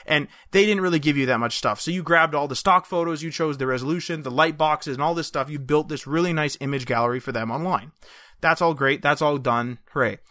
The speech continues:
But then they're like, "Hey, can you add another row?" And I realize that's probably easy, but let's just say it's gonna take a long time.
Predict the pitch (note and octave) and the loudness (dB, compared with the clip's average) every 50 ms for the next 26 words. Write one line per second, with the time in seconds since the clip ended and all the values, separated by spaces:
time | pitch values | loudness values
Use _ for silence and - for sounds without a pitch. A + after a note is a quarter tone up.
0 | - - - - - E3+ D#3 - - C#4 D4+ B3 F3+ D#3+ D#3+ D#3+ E3 - - - | -20 -20 -20 -10 -6 -6 -2 2 4 4 6 6 4 2 0 -2 -6 -10 -12 -2
1 | - F3 F3 E3+ E3+ D#3 - G3 F3 - - G#3+ A#3 A3+ G#3+ G3 F#3 F3 D#3+ C#3+ | 2 4 6 6 6 4 4 2 0 0 2 2 4 4 4 4 4 2 2 2
2 | C3 C3+ C#3+ B2+ - - - - _ _ D3+ D3+ C#3+ C#3+ - _ - C3+ C3 C3 | 2 2 2 2 2 0 -6 -18 _ _ -6 -4 -4 -6 -8 _ -6 -6 -4 -2
3 | C3+ C3+ B2+ B2+ C3 C3 - - A#2 A2 C3+ E3+ D#3+ A#2 A2+ A#2+ C3 C3 E3+ D#3 | 0 0 0 0 -2 -4 -6 -2 -2 0 0 0 0 -2 -2 -4 -4 -4 -4 -4
4 | G3 G#3 G3 - G#3 E3+ - - E3 D#3 C#3+ B2+ - - C#3 B2+ - C#3 B2+ A2+ | -2 -2 -2 0 -2 -2 0 2 2 2 2 0 -2 -2 -4 -2 -2 -2 -2 -2
5 | B2 A#2 A2 A2 A2+ - - - - - | -2 -4 -4 -6 -6 -8 -10 -10 -12 -14